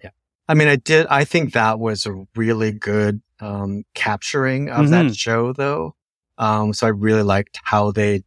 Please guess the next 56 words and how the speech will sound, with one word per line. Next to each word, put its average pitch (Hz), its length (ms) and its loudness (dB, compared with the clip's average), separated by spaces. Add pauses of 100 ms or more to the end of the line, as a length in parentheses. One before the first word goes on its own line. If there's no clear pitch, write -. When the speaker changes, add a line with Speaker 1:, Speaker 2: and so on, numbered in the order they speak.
Speaker 1:
did 101 240 -2
do 131 160 -4
that. 135 240 0
It's - 140 -8
almost 107 260 -2
like 107 120 -2
a 101 60 0
model 98 400 2
for 101 280 2
how 104 180 2
you 104 200 0
could 104 340 -4
do, 120 420 -2
um, 107 380 -4 (420)
you 101 100 -8
know, - 80 -6
a - 40 -10
stage 107 320 0
show. 123 360 -4 (540)
Speaker 2:
Yeah. 131 320 0 (280)
I 175 60 2
mean, 196 120 6
they 208 80 6
had 196 160 -2
the 180 60 2
budget 143 340 2
for 104 240 -2
it, 85 100 -16 (100)
'cause 123 140 0
most 151 280 2
of 151 80 4
us 143 120 2
Speaker 1:
Yeah. - 80 0
Speaker 2:
only 135 140 0
get 131 180 2
to 123 80 -16
put, 135 200 0
like, 127 200 0
a, 113 240 0
a 113 60 -12
camera 123 380 0
at 107 100 -4
the 117 80 -2
back 113 260 -4
of 110 120 -4
the 107 80 -12
theater. 107 540 -4 (200)
Speaker 1:
Yeah, 113 200 -2
exactly. 98 560 -6
Speaker 2:
You 110 160 -2
know, 113 180 0
and 120 100 2
that's 117 140 2
all 117 140 2
we 113 100 -2
get. 110 320 -4